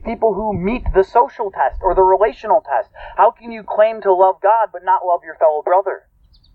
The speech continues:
And so as John wants to confirm us in the gospel and then to confirm us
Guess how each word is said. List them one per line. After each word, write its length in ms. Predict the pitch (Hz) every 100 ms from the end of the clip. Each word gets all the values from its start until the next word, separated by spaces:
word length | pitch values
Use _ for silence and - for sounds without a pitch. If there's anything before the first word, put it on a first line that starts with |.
| _ _ _ _ _ -
And 120 | 202
so 140 | 214
as 320 | 202 196 262 214
John 220 | 233 226 208
wants 220 | 214 -
to 80 | 196
confirm 560 | 190 170 - 202 220
us 160 | 214 208
in 80 | 185
the 80 |
gospel 680 | 170 175 220 - 135 160 - _ -
and 120 | 165
then 160 | 165 156
to 100 | 156
confirm 580 | - 165 - 196 208 214
us 140 | 196